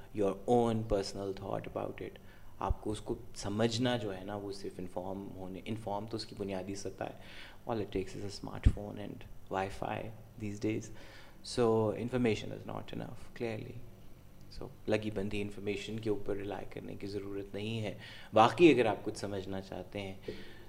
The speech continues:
تو، اور اوپر سے انفارمیشن کے ساتھ جو دوسرا بڑا المیہ وہ یہ آ گیا کہ آپ نے کچھ سورسز کو ڈیفائن کر لیا کہ یہ سب ٹھیک ہیں، بس انہی نے جو بولنا ہے وہی ٹھیک ہوگا۔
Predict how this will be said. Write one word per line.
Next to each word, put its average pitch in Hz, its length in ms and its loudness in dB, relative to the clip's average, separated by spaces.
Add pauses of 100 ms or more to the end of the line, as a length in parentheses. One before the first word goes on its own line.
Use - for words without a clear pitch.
(140)
تو، 101 460 6
اور 143 160 12 (120)
اوپر 160 360 10
سے 160 140 8
انفارمیشن 170 580 10
کے 175 100 10
ساتھ 151 240 12
جو 156 60 10
دوسرا 131 340 10
بڑا 151 220 12
المیہ 139 280 12
وہ 135 180 10
یہ 135 40 12
آ 113 100 10
گیا 123 160 8
کہ 143 100 10
آپ 123 220 12
نے 135 140 4
کچھ 135 240 2
سورسز 127 540 4
کو 147 100 6
ڈیفائن 120 380 4
کر 120 100 6
لیا 127 140 6
کہ 123 100 2
یہ 120 200 10
سب 120 160 6 (180)
ٹھیک 113 340 -2
ہیں، 113 140 6
بس 113 200 2
انہی 117 240 4
نے 117 120 6
جو 113 140 4
بولنا 110 460 4
ہے 107 120 2
وہی 107 360 2
ٹھیک 107 260 -6
ہوگا۔ 107 340 2